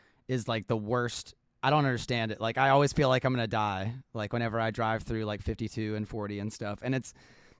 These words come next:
I know everyone c-, makes those kinda like, "Oh, our drivers suck," but I don't know, man. Like, you're, I totally agree with you. Like, I'm not, I'm to-, I'm not, like, offended, like, "Oh, yeah,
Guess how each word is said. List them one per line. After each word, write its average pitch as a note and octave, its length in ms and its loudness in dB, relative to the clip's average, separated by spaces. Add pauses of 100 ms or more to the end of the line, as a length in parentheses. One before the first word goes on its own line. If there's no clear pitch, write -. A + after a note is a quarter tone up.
I D#3 60 2
know F3+ 140 10
everyone D3+ 400 8
c-, C#3+ 60 -10 (100)
makes C3+ 220 0
those C3 180 2
kinda C3 160 4
like, C3 120 2
"Oh, F#3+ 60 6
our G3 220 8
drivers D#3+ 320 2
suck," C#3+ 200 2
but A#2+ 120 -2
I D3+ 80 4
don't C#3+ 80 4
know, A#2+ 120 2
man. A#2 200 -2
Like, A2 200 -4
you're, C3 160 0
I B2 100 2
totally A#2 300 2
agree G#2 200 -2
with G#2 160 -6
you. G2 160 -4
Like, G#2 160 -2
I'm B2 120 0
not, A#2 120 0
I'm B2 80 0
to-, B2+ 280 4
I'm B2+ 120 4
not, C3+ 160 6
like, A#2+ 160 2
offended, A#2+ 440 0
like, A2 200 0
"Oh, D3 260 4
yeah, C#3+ 140 2